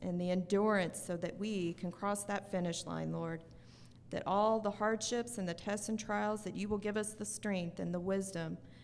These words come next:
and the knowledge to get through those difficult times, no matter what they are, Lord. We're asking, Lord, that you continue to guide us and bless us, even though the journey may be slow,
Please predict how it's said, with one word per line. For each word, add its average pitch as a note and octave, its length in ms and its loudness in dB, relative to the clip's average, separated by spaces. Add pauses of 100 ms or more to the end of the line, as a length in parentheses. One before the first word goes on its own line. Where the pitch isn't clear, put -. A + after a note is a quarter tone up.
(120)
and F#3 120 0
the F#3+ 60 4
knowledge F#3+ 500 4
to - 100 -8
get G3 280 -4
through G3+ 200 0
those E3 260 -2
difficult F3+ 460 -2
times, D#3+ 560 -4
no F3+ 80 -2
matter F3 280 2
what F#3 240 0
they F3 180 -6
are, D#3 280 -6
Lord. D3 240 -6 (680)
We're F3+ 80 -2
asking, F3+ 340 0
Lord, F#3 200 4
that F#3 120 -2
you G3+ 120 0
continue A3+ 480 0
to A3 100 -2
guide G#3+ 300 0
us A3+ 180 -4
and G#3+ 120 -2
bless F#3+ 360 -2
us, - 380 -8 (340)
even F#3 180 -2
though G3 120 4
the G3 100 0
journey G#3+ 340 0
may G#3 200 2
be A3 140 -2
slow, G#3+ 640 -2